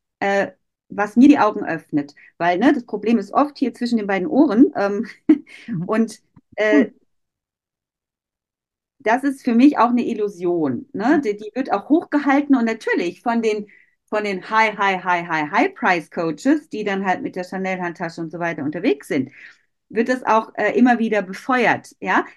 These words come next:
Speaker 1: Da wird immer wieder betont, ne? Wenn du nicht bereit bist, selber viel Geld zu investieren, wenn du nicht, ähm, die Nähe suchst von Menschen, die sehr, sehr, sehr viel Geld generieren,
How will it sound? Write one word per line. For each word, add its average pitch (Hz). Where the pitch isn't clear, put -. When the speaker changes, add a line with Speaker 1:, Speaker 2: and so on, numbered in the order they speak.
Speaker 1:
Da 190
wird 208
immer 269
wieder 208
betont, 262
ne? 247
Wenn 262
du 269
nicht 254
bereit 208
bist, 220
selber 240
viel 233
Geld 220
zu 226
investieren, 190
wenn 240
du 240
nicht, 240
ähm, 208
die 208
Nähe 233
suchst 214
von 196
Menschen, 214
die 180
sehr, 233
sehr, 208
sehr 202
viel 196
Geld 208
generieren, 170